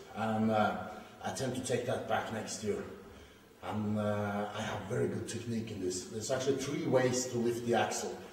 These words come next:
One would be the continental way, the way the most strongmen do it. And that would be, like, for lightweights, double overhand like this. You lift the bar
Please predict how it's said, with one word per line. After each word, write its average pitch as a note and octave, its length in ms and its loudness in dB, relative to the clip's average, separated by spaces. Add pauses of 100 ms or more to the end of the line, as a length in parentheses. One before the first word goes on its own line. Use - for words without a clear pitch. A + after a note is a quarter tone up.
(420)
One - 360 10 (540)
would B2 180 6
be C#3+ 120 4
the C3+ 100 4
continental C3+ 640 8
way, B2+ 200 4
the A2+ 120 0 (100)
way B2+ 140 8
the A2+ 200 6
most B2+ 340 8 (140)
strongmen A#2+ 520 8 (100)
do F#2+ 80 0
it. - 160 0 (600)
And A#2 100 0
that C3 180 6
would C3 140 8
be, C3 380 8 (760)
like, A#2 300 2 (400)
for C#3 140 2
lightweights, E3+ 880 10
double D3 300 12
overhand D3 380 12
like B2+ 220 8
this. - 320 6 (340)
You A#2 120 0
lift - 340 6
the - 80 -10
bar C#3 460 8